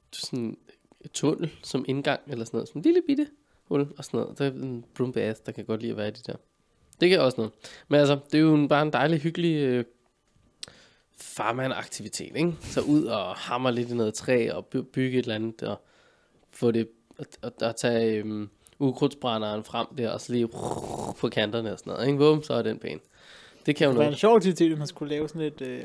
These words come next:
Speaker 2: altså, arkitekttegne et fuglehus.
Speaker 1: Ja.
Speaker 2: Jeg synes, det, det er simpelthen, nu hvis jeg, jeg er selvfølgelig også, øh, måske kommet over den alder,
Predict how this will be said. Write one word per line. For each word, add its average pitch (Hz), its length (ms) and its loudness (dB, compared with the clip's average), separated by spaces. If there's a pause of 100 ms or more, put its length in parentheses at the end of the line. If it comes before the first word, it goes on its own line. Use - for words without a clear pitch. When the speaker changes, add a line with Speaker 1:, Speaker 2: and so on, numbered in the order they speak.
Speaker 2:
altså, 135 360 -6 (260)
arkitekttegne 143 840 -10
et 135 180 -12
fuglehus. 147 600 -8 (220)
Speaker 1:
Ja. - 180 -4 (840)
Speaker 2:
Jeg 151 100 0
synes, 170 200 -4
det, 160 340 -4 (460)
det 175 80 8
er 160 40 6
simpelthen, 175 240 -4
nu 180 40 0
hvis 170 180 -6
jeg, 160 80 -10 (140)
jeg 156 120 -4
er 160 80 2
selvfølgelig 156 280 -2
også, 151 200 -4
øh, 147 200 -4
måske 147 400 -12 (460)
kommet 156 240 2
over 170 80 2
den 165 140 -2
alder, 147 280 -6